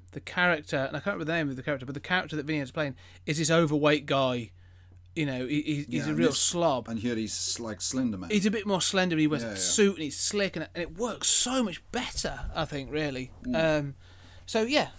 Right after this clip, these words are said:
Speaker 1: okay, good film, actually. Creep, good choice. Okay, next choice?
Speaker 2: Um, going from under, uh, London Underground to London Underground, filmed in Tottenham Court Road, American Way from London.
Speaker 1: Yeah.
Speaker 2: So,
Speaker 1: Uh,
Speaker 2: you see my linkage?
Speaker 1: I, I did, again.
Speaker 2: Yeah, yeah.
Speaker 1: Funnily enough, I was in, th-,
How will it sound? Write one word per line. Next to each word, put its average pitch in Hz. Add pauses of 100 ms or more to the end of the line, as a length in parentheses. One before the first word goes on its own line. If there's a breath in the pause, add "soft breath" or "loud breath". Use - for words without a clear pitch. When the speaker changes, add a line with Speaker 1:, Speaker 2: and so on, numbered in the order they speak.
Speaker 1:
okay, 226 (100)
good 277
film, 262
actually. 139
Creep, 202
good 214
choice. -
Okay, 175
next 226
choice? 339
Speaker 2:
Um, 113
going 110
from 110
under, 110
uh, 113
London 110
Underground 101
to 98
London 95
Underground, 107 (180)
filmed 104
in 92
Tottenham 101
Court 98
Road, 110
American 104
Way 95
from 95
London. 120 (240)
Speaker 1:
Yeah. 143 (680)
Speaker 2:
So, -
Speaker 1:
Uh, 90 (260 loud breath)
Speaker 2:
you 98
see 113
my 127
linkage? 147
Speaker 1:
I, 175
I 165
did, 190
again. 160
Speaker 2:
Yeah, 185
yeah. 160
Speaker 1:
Funnily 240
enough, 170
I 170
was 170
in, 202
th-, -